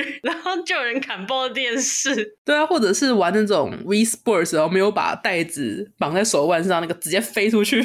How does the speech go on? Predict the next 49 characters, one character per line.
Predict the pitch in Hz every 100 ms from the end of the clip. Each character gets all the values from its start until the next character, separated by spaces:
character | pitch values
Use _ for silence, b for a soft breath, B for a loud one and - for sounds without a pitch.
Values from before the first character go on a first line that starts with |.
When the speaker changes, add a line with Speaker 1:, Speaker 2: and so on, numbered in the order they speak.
| -
Speaker 1:
啊， | -
说 | - 220
到 | 247 269
这 | 269
个， | 233 202 226 - -
你 | 269
有 | 320
玩 | 202 175
那 | 180 208
个 | 196 175 170 165 -
One | 247 214
Two | 233 208
Switch | - 175 170 - -
吗？ | 71 196 _
Speaker 2:
One | 269 302 294 240 226
Two | 285 254
Switch？ | 208 - 208 202
没 | 175 165
有 | 165 127
欸， | 104 208 -
那 | - 294
是 | 254
什 | 170
么？ | 95 208 -
Speaker 1:
有 | 285
点 | 392 294
像 | - 349 311 277 156 151 - _ -
Wii | 330 294
Sport | - - - 269 208
那 |
种 | 233 180
运 | 214 208
动 | 202
片， | 208 185
就 | 202
是 | 208 247 208 180 151 -
简 | - 180
单 | 175 233 254 269
可 | 262
以 | 208 175
很 | 175 190 151 151
充 | - 226 226
分 | 254 214
展 | 180 151
现 | 196 190
出 | 196
这 | 190 220
个 | 185
机-， | 160 - 175